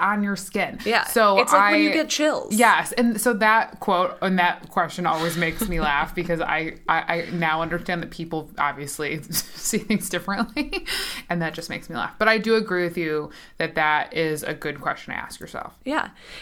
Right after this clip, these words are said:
Speaker 2: And question five, what would I do if money didn't matter?
Speaker 1: That's the big one for me. I don't know
Speaker 2: Mm-hmm.
Speaker 1: about for you, but that, like, and that one is kind of in a different category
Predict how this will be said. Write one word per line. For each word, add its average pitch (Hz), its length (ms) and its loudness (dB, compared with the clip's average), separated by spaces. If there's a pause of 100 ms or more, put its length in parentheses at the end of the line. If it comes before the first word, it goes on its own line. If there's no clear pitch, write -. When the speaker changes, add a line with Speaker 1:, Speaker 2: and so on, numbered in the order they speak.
(100)
Speaker 2:
And 180 320 0
question 233 340 0
five, 254 500 0 (300)
what 202 260 4
would 277 100 2
I 277 140 4
do 202 340 0
if - 180 -4
money 165 280 0
didn't 160 200 -2
matter? 78 400 -2 (440)
Speaker 1:
That's 220 360 2
the 415 100 -2 (100)
big 180 240 -2
one 147 280 -2
for 156 180 -4
me. - 320 -8
I 220 140 4
don't 285 120 2
know 320 100 2
Speaker 2:
Mm-hmm. 339 80 4
Speaker 1:
about 262 260 2
for 233 160 0
you, 165 360 0
but 170 220 -2
that, 208 320 2
like, 262 260 0
and 233 160 4
that 254 200 4
one 392 180 -2
is 294 140 -2
kind 214 240 -2
of 208 80 -2
in 208 100 0
a 196 80 0
different 175 380 -2
category 170 720 0